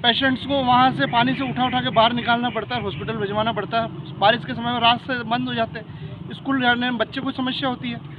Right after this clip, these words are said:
वहाँ के बासिंदों को काम पर जाने पर समस्या होती है। और वर्तमान समय में जब उस कॉलोनी को काटने वाले से वार्तालाप की गई, तो वो बता रहा है, वो उसकी आनाकानी चल रही है।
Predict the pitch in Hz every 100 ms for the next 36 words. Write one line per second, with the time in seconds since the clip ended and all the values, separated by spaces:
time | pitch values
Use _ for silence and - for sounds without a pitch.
0 | - 202 220 240 233 269 269 262 254 233
1 | 254 247 262 247 247 247 254 254 240 240
2 | 247 220 220 - - - - 208 208 240
3 | 254 247 254 262 262 269 269 - - -
4 | - - - - 226 240 269 240 233 226
5 | 254 262 254 220 208 - 262 262 - 277
6 | 285 285 247 226 220 240 247 254 226 -
7 | 214 220 226 226 196 196 220 240 240 247
8 | 233 240 226